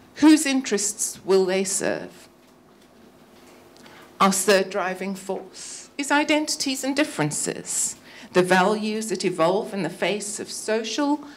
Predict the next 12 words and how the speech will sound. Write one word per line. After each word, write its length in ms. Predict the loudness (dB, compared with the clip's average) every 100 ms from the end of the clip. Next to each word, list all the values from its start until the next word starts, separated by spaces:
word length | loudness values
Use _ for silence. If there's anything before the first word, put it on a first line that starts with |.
| -12 0
political, 840 | 2 2 -2 -4 -2 -2 -2 -6
and 140 | -4 -4
economic 540 | -4 -4 -4 -4 -4
changes 540 | -4 -2 -2 -4 -8 -10
that 140 | -12
are 40 |
taking 480 | -8 -4 -2 0 -2
place 340 | -2 -4 -4 -10 -16 -10
at 220 | -4 -2 0
every 300 | 0 0 -6
level, 380 | -6 -10 -16 -18 _ _ 0
global, 760 | 4 4 2 0 0 -2 -6